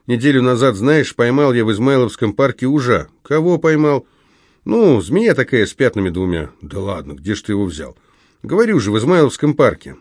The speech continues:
Обмотался я этой штукой, голову из-за ворота высунул и вдоль очереди строевым шагом.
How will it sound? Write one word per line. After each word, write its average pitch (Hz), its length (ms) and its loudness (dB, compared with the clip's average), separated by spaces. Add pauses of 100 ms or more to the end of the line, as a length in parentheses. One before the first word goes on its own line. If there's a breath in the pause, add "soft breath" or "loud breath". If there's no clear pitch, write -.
(220)
Обмотался 131 640 -2
я 123 80 2
этой 104 180 -4
штукой, 151 560 -4
голову 113 480 0
из-за 95 200 -2
ворота 107 320 -2
высунул 107 500 -2 (540 soft breath)
и 123 60 -4
вдоль 135 260 2
очереди 110 560 0
строевым 131 440 0
шагом. 90 420 -2